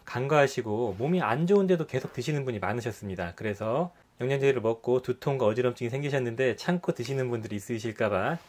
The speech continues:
한번 노파심에 말씀을 드리겠네요. 꼭 주의하셔가지고 위장증이 없는 것들을 고르시고 조절하셔야 됩니다.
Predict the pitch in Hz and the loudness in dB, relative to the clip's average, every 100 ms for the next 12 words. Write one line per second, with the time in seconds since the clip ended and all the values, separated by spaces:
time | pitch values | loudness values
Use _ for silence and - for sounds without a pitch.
0 | - - - 131 131 127 120 - - - | -20 -20 -12 -4 0 0 -2 -10 -20 -6
1 | 123 120 131 123 101 95 - 98 104 104 | 0 4 2 2 -2 -2 -2 -6 -4 -4
2 | 98 90 98 139 _ _ - 180 190 - | -4 -4 -4 -6 _ _ -2 2 2 2
3 | 143 147 143 160 147 131 120 151 127 123 | 2 2 4 4 4 2 2 2 2 0
4 | 147 139 127 107 104 - - - 143 147 | 0 0 2 2 0 -6 -18 -8 -6 -4
5 | 151 151 139 - - 127 120 120 123 - | -2 0 0 -2 0 0 0 0 0 -2
6 | 110 131 165 - - _ - _ - 123 | -2 -2 -4 -10 -20 _ -20 _ -4 0
7 | 113 139 - 147 113 95 87 90 160 | 0 -2 0 2 2 0 -2 0 -2